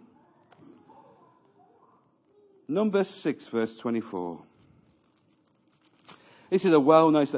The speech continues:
it's the priestly prayer. You all know the priestly prayer.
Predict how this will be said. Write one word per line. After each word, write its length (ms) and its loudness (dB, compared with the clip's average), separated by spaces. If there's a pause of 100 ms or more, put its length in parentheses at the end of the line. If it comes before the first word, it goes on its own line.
(120)
it's 120 -10
the 80 -8
priestly 460 -6
prayer. 380 -10 (1000)
You 80 -12
all 200 -4
know 140 -4
the 180 -12
priestly 260 -6
prayer. 420 -8